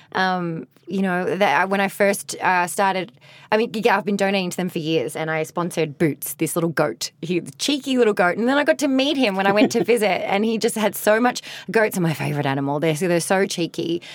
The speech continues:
Speaker 1: They have so much
Speaker 2: <laughs>
Speaker 1: personality, and, uh, yeah. So they send you updates on your animal, and they'll send you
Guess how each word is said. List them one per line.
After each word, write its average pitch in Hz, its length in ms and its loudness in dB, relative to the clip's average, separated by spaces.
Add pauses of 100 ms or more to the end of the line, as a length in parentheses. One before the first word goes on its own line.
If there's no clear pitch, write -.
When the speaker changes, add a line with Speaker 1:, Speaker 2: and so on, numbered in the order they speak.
(180)
Speaker 1:
They 196 100 0
have 190 140 4
so 208 180 6
much 214 260 0
Speaker 2:
<laughs> - 20 0
Speaker 1:
personality, 175 840 2
and, 165 260 -2
uh, 165 320 0
yeah. 208 260 0 (320)
So 196 280 2
they 196 160 2
send 208 240 -2
you 214 80 2
updates 196 420 0
on 202 120 0
your 190 100 2
animal, 175 380 0
and 196 100 0
they'll 170 80 0
send 185 240 -4
you 175 240 0